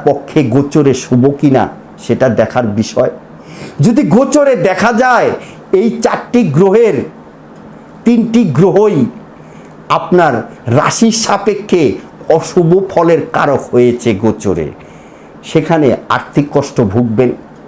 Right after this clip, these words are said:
যাদের দশা অন্তর্দশা খারাপ চলছে, সেখান থেকে আর্থিক কষ্ট আসবে।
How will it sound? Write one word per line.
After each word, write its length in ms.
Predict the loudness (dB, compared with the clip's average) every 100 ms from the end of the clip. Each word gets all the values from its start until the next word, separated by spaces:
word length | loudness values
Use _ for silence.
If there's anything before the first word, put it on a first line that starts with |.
| -20 -20 -20 -20 -20 -20 -20 -8 0
যাদের 460 | 2 2 0 0
দশা 340 | 0 0 0 2
অন্তর্দশা 760 | 2 2 2 0 0 -2 -2
খারাপ 340 | -4 -2 -2 -2 0
চলছে, 480 | 0 0 0 0 0 -8 -20 -20 -20 -20 -20 -20 -20 -18
সেখান 400 | -4 -2 0 0
থেকে 280 | 0 0 0 0
আর্থিক 340 | -6 -2 -4 0
কষ্ট 300 | -2 0 0
আসবে। 520 | 0 0 0 0